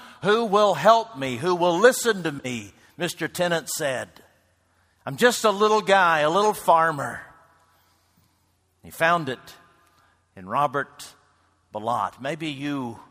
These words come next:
identify, not because you have such a legal case, but because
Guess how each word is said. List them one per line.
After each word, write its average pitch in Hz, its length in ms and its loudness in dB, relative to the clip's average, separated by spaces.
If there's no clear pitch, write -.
identify, 120 600 -6
not 127 240 -8
because 135 340 -8
you 131 120 -12
have 143 260 -4
such - 240 -8
a 143 60 -8
legal 151 340 -8
case, 185 420 -6
but 104 220 -10
because 147 720 -10